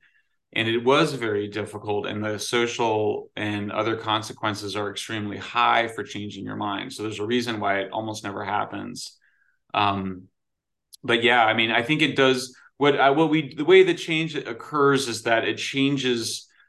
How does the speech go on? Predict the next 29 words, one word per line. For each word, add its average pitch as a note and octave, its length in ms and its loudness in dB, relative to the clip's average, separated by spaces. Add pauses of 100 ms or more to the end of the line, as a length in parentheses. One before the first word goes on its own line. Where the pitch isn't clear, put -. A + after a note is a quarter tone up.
(120)
the A#2+ 60 2
books C#3+ 380 0
and A#2 280 -2
my A#2+ 160 2
work A#2 300 4
has G#2+ 200 -2
sort A#2 200 2
of G2+ 100 -8
cha-, - 260 -6
tries, B2 360 0
it G#2 120 -8
sort C3+ 220 0
of B2+ 60 -6
changes C3 520 2
the A2+ 100 -6
conversation A2+ 920 -2
more G#2+ 240 -2
broadly. B2+ 800 2 (600)
So B2 200 2
fewer C3 340 6
people C3 260 4
are A#2+ 100 2
indoctrinated, C3+ 720 2
and B2+ 40 0
it A#2 60 -4
becomes A2+ 320 -8
harder A#2 380 2
to A#2 160 -2
express - 800 -4